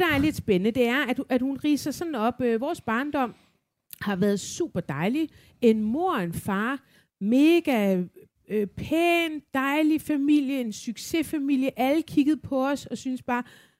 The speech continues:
"Kæft, hvor har I det dejligt." Og, og det havde de også. De havde det vildt dejligt. Hun kom til verden, hende, der fortæller historien.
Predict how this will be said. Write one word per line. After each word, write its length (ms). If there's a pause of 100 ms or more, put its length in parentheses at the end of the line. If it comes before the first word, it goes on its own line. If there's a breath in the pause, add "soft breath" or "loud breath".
(120)
"Kæft, 220
hvor 100
har 140
I 40
det 220
dejligt." 460
Og, 200 (280 soft breath)
og 120
det 80
havde 240
de 100
også. 260 (160)
De 120
havde 120
det 120
vildt 200
dejligt. 320 (340 soft breath)
Hun 300
kom 180
til 160
verden, 320
hende, 180
der 60
fortæller 320
historien. 500